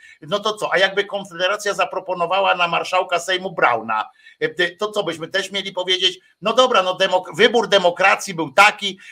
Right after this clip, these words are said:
e, te-, że, e, państwo też mają pra-, rację. Nie można tak. E, te-, i, i tu będę bronił tego stanowiska, mimo że ja sam czuję, żeby było jasne, e, te-, niebezpieczeństwo tego, że prześpimy moment,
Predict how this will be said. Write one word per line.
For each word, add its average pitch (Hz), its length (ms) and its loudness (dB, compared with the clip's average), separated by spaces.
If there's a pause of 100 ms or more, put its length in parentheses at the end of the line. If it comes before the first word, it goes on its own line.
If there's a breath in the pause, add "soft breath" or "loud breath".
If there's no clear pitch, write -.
e, 165 100 0
te-, 165 280 -4
że, 165 540 4
e, 160 120 6
państwo 156 360 2
też 147 160 0
mają 151 200 4
pra-, 143 280 0
rację. 110 340 0 (300 loud breath)
Nie 185 220 -4
można 285 520 -2
tak. 104 300 -4 (200 loud breath)
E, 147 80 -8
te-, 185 180 -6
i, - 320 -18 (100)
i - 160 -18
tu 233 120 -6
będę 269 260 2
bronił 247 380 -2
tego 180 240 -6
stanowiska, 185 480 -8 (120)
mimo 214 380 -4
że 185 140 -6
ja 175 120 -2
sam 226 360 -6 (160)
czuję, 151 480 -2
żeby 156 200 -6
było 160 160 -2
jasne, 165 500 -2 (280 loud breath)
e, 160 100 -2
te-, 175 180 -8
niebezpieczeństwo 214 1000 -2
tego, 185 460 -2
że 214 180 -4
prześpimy 220 760 -6
moment, 165 600 0